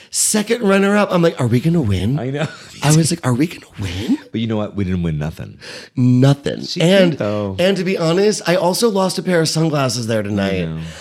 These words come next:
Speaker 1: And, like, I really, when I lose things, it sends me into a tailspin that is just so horrible.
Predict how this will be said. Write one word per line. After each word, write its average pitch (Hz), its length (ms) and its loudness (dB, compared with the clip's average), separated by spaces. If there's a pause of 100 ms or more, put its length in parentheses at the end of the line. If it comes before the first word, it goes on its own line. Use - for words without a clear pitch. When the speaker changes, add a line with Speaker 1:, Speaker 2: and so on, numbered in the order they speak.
(160)
Speaker 1:
And, 170 160 2
like, 175 220 0
I 180 120 -2
really, 208 800 -2 (260)
when 185 220 -2
I 202 100 2
lose 185 320 -2
things, 190 300 -2
it 165 140 -8
sends 170 320 -4
me 185 160 -4
into 156 180 -4
a 156 60 -6
tailspin 151 580 -6
that 143 120 -4
is 127 140 -10
just - 320 -12
so 156 520 -4
horrible. 117 840 -4